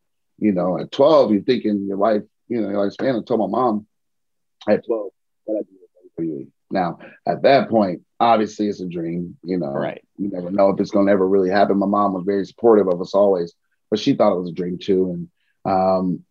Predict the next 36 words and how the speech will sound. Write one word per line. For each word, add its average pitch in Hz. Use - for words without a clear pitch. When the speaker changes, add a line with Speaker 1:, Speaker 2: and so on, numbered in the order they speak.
Speaker 1:
then 104
you 98
fast 110
forward 104
to 101
about 87
twenty-two, 110
and 92
I'm 92
starting 107
to 92
talk 98
to -
Jack 90
and -
Chad 92
more 90
often, 107
'cause 87
at 85
this 127
point, 95
we're 101
full 110
on 92
diehard 107
fans. 104
We 92
go 95
on 95
every 90
show 104
in 95
Illinois. 90
And, 92
um, 92